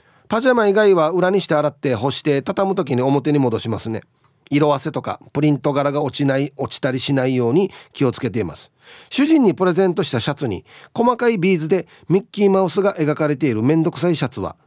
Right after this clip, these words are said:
網網にも入れて気をつけて洗ってます。七二ライダーのシャツなんかは文字が嫌なにならないように気をつけたいですよね。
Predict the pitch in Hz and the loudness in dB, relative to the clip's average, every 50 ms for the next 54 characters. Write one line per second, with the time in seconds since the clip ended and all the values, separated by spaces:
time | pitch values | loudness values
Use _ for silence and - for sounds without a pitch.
0 | _ _ _ _ _ _ _ - 170 185 202 202 202 196 190 202 214 214 196 160 | _ _ _ _ _ _ _ -4 -2 2 4 4 4 4 4 2 4 4 4 2
1 | 135 135 139 139 - - - - - - - _ _ _ - - 214 214 190 - | 2 2 2 0 -2 -4 -8 -12 -12 -18 -20 _ _ _ -2 2 2 2 2 2
2 | - 151 117 127 117 120 120 - - 113 92 - - - _ _ _ _ _ _ | -2 -2 -2 -2 -2 -2 -4 -4 -6 -8 -8 -8 -12 -16 _ _ _ _ _ _
3 | _ _ _ - - 147 160 170 180 185 185 185 185 180 180 180 175 185 190 175 | _ _ _ -4 0 0 2 4 4 4 4 4 4 4 4 2 2 2 0 0
4 | 175 165 - 160 147 131 123 - 110 98 98 95 - - - - - 139 165 147 | -2 -2 -2 0 -2 -2 -2 -4 -4 -4 -4 -4 -6 -12 -14 -4 0 0 0 0
5 | 165 175 190 180 175 180 185 190 180 160 143 131 135 135 143 139 147 147 139 120 | 2 2 2 4 4 4 2 2 2 2 2 2 0 0 0 0 0 0 0 0
6 | 110 110 - 143 135 127 - - 127 127 131 120 95 - - 90 90 98 90 | -2 -2 -2 -2 -4 -4 -4 -6 -4 -2 -2 -4 -4 -6 -6 -6 -6 -6 -8